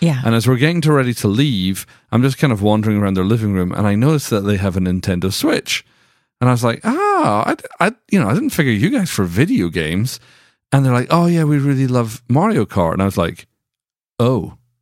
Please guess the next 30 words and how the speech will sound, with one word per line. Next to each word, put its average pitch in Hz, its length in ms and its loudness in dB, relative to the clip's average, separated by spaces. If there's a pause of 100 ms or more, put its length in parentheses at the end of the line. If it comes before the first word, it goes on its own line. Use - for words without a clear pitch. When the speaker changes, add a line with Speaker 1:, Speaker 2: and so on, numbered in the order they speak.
(100)
Speaker 2:
you 95 200 2
do, 101 280 0
do 95 140 -6
you?" 87 240 -10 (100)
Speaker 1:
<laughs> - 120 -6
Speaker 2:
And 226 1120 0
I 139 240 2
was 131 120 0
like, 104 200 0 (640)
"I 160 80 4
wanna 214 220 2
play 160 200 0
you 113 80 0
Mario 101 280 0
Kart," 87 300 -2
because 123 280 0 (400)
let's 165 220 0
face 165 180 0
facts, 101 240 0
there's 117 140 -2
not 156 180 0
too 170 180 0
many 131 400 -2
areas 110 360 2
of 98 160 -2
life 95 200 0
that - 140 -8
I 101 100 2
can 95 200 -2
excel 85 760 -2